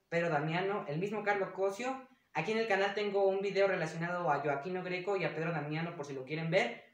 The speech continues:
sus videos de sus respectivos mates, el mate de Greco y el mate de Damiano, por si quieren conocer estos mates. Bueno amigos, pues ya sin más, vamos a abrir el esquema de este mate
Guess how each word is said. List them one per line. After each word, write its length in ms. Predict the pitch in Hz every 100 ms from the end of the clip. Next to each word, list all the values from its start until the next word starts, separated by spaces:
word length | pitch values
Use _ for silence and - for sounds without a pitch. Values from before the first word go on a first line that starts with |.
| _ _
sus 200 | - 139
videos 260 | 156 170
de 60 | 170
sus 100 | 160
respectivos 580 | 143 - 143 170 165 175
mates, 440 | 180 175 220 - -
el 80 | 143
mate 220 | 156 -
de 120 | 151
Greco 280 | 151 170 196
y 60 | 151
el 80 |
mate 200 | 147 151
de 60 | 160
Damiano, 440 | 139 156 185 208
por 100 | 208
si 120 | 151 147
quieren 200 | 160 160
conocer 540 | 139 131 180 127 -
estos 240 | 151 147 127
mates. 400 | 120 - - _ _ _ _ _ _ _ _ _ -
Bueno 200 | 214 202
amigos, 280 | 185 175 175
pues 200 | 175 175
ya 280 | 180 208 214
sin 160 | 208 202
más, 200 | 214 247 - - -
vamos 260 | 196 196
a 40 | 196
abrir 140 | 170
el 60 | 170
esquema 340 | 160 180 175
de 80 | 160
este 140 | 156
mate 540 | 160 180 - 233 262